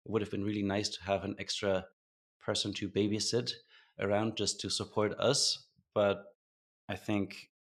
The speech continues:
just seeing him, like, right now, they're in the other room, they're painting Easter eggs.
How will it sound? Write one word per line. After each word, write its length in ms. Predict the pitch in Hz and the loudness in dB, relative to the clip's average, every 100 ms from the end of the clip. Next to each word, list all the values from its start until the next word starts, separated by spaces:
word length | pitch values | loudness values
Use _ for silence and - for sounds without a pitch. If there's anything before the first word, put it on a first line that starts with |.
| _ _ | _ _
just 240 | 98 - - | -4 -4 0
seeing 260 | 113 110 | 2 2
him, 600 | 92 - 117 117 113 - - | 0 2 4 4 2 -2 -4
like, 160 | 95 | 2
right 180 | 110 117 | 6 6
now, 240 | 110 120 110 | 6 6 6
they're 180 | 107 107 | 4 2
in 220 | 120 110 | 2 0
the 160 | 104 | 0
other 200 | 95 104 | 0 0
room, 320 | 98 104 101 95 | 2 2 2 0
they're 120 | 98 | -2
painting 480 | - 104 101 104 - | -2 -4 -2 -2 -2
Easter 360 | 101 - 95 | 0 0 0
eggs. 380 | 87 90 92 - | -2 -4 -4 -6